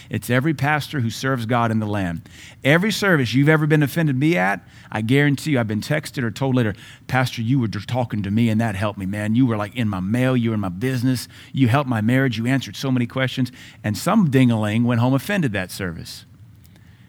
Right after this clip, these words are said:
Just because they're prophets doesn't mean they were successful. And remember, Israel, their reputation was not serving God.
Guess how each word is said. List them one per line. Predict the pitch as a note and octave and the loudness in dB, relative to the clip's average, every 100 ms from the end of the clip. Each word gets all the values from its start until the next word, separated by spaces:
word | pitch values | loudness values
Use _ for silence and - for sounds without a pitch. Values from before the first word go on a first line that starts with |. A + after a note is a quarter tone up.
| - | -14
Just | - A#2+ | -6 -4
because | D3 D3 D#3 A2+ | 0 0 0 0
they're | C3 | -2
prophets | - F#3+ E3+ A#2+ - - - G#2 | 0 0 0 -4 -10 -14 -12 -4
doesn't | B2+ B2 A#2 A2+ | 0 0 0 0
mean | A2+ B2 A2 | 4 4 4
they | G#2+ | 0
were | G#2 | -4
successful. | - - - A2+ - C3 A2+ - - - - - - | -8 -8 -4 -4 -4 -10 -14 -16 -20 -20 -20 -20 -8
And | G#2 | 2
remember, | A2+ D3 E3 C3+ | 6 6 6 6
Israel, | F#3 C3+ C3 B2 - | 4 2 2 0 -2
their | A#2+ D#3 | 0 2
reputation | E3 D3+ - - C#3 A#2+ A2 | 2 0 -2 -2 -2 -2 -4
was | G2+ | 0
not | A#2+ D#3+ - | 0 0 -2
serving | C#3 A#2 G#2 | -4 -2 -2
God. | A#2 A#2+ F#2 | 0 0 -2